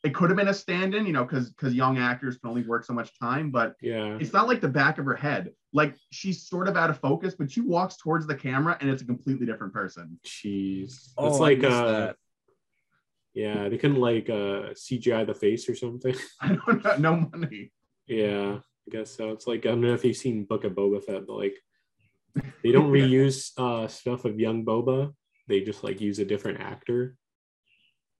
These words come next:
Speaker 1: Yeah, I
Speaker 2: And they,
Speaker 1: saw
Speaker 2: like,
Speaker 1: some of the
Speaker 2: recreate
Speaker 1: side-by-sides. It's, it's weird.
Speaker 2: Mm-hmm.
Speaker 3: Oh, that's, that's strange. Um,
Speaker 2: Yeah.
Speaker 3: I will see that with Book of Boba Fett eventually.
Speaker 2: Yeah, uh, it's
Speaker 3: Eventually.
Speaker 2: kind of a boring show.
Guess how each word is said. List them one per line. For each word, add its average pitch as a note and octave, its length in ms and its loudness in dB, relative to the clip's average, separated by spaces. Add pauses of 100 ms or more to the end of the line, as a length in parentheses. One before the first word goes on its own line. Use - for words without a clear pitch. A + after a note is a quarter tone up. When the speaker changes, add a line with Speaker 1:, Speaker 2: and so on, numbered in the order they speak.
Speaker 1:
Yeah, B2+ 140 -2
I C3 40 2
Speaker 2:
And G2 80 2
they, G#2 40 2
Speaker 1:
saw G#2 100 4
Speaker 2:
like, - 80 4
Speaker 1:
some - 160 0
of A2+ 60 2
the A2+ 40 -4
Speaker 2:
recreate A#2+ 260 6
Speaker 1:
side-by-sides. A2 680 -2
It's, G2+ 180 -12
it's A#2 160 -8 (200)
weird. F#2+ 520 0 (320)
Speaker 2:
Mm-hmm. A2 300 -4 (1000)
Speaker 3:
Oh, C3 320 0
that's, C#3 200 -4
that's C#3+ 260 -4
strange. A#2+ 920 -6
Um, G#2 240 -4
Speaker 2:
Yeah. G2+ 240 -4
Speaker 3:
I A#2+ 120 0
will F3+ 140 -4
see E3 280 -6
that G#2+ 340 -2 (260)
with A2 220 -8
Book A#2+ 160 -4
of A2 80 -6
Boba G#2 240 -6
Fett G#2 160 -4
eventually. G2 640 -10 (240)
Speaker 2:
Yeah, G2+ 240 -8
uh, - 320 -14
it's G2 60 -10
Speaker 3:
Eventually. - 480 -8
Speaker 2:
kind F#3 180 8
of D3+ 120 6
a C3+ 40 8
boring D#3 440 0
show. - 380 -8